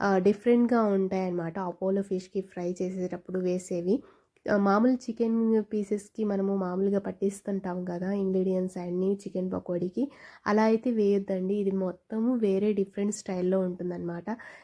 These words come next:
as it is-గా మనకి రెస్టారెంట్ ఫ్లేవర్ లాగే కావాలి స్టార్టర్స్ లాగా అనుకుంటే మాత్రం కొంచెం వెరైటీగా మాత్రం ఖచ్చితంగా చేసుకుంటే బాగుంటుంది. నేను చూపించిన విధంలోనే మాత్రమే వేసుకుంటే మాత్రం ఎక్సలెంట్గా ఉంటుంది. నేను ఇక్కడైతే కొంచెం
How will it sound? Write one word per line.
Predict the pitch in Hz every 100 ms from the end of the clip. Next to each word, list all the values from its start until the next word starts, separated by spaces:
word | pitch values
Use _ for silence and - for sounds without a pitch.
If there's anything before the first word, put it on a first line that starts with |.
| -
as | 208 220
it | - 247
is-గా | 226 254
మనకి | 233 208 202 214 214
రెస్టారెంట్ | 196 196 208 208 214 202
ఫ్లేవర్ | 196 190 196 202
లాగే | 190 190 202
కావాలి | 196 185 180 190 196 185 196
స్టార్టర్స్ | 196 190 180 190 - 196
లాగా | 180 185 185
అనుకుంటే | 180 180 185 185 185
మాత్రం | 175 180 220 277 - - -
కొంచెం | 226 226 233 214
వెరైటీగా | 202 202 202 220 208 202 - _ _ -
మాత్రం | 202 190 214 214
ఖచ్చితంగా | - 196 - 202 190 190
చేసుకుంటే | 196 185 185 - 185 185 202
బాగుంటుంది. | 190 180 180 190 185 175 175 190 302 - - - -
నేను | 208 233 240
చూపించిన | 226 220 220 - 208
విధంలోనే | 190 190 190 190 196 190 190
మాత్రమే | 180 175 165 185 190 214
వేసుకుంటే | 185 180 180 - 190 185
మాత్రం | 180 175 165 196
ఎక్సలెంట్గా | 196 190 196 185 185 185
ఉంటుంది. | 175 175 175 202
నేను | 220 214
ఇక్కడైతే | 196 185 175 175 233
కొంచెం | 226 202 202 220